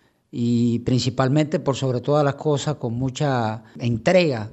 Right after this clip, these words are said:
de manera general, porque estamos hablando del aniversario del natalicio de nuestro apóstol José Martí y en el año también del centenario del natalicio de nuestro comandante en jefe Fidel Castro. Así recibimos nosotros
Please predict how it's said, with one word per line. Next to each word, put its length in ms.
de 100
manera 340
general, 360
porque 180
estamos 320
hablando 540
del 220
aniversario 680
del 320
natalicio 520
de 60
nuestro 240
apóstol 360
José 240
Martí 480
y 240
en 120
el 160
año 280
también 320
del 120
centenario 800
del 160
natalicio 480
de 60
nuestro 260
comandante 480
en 60
jefe 260
Fidel 320
Castro. 420
Así 300
recibimos 580
nosotros 580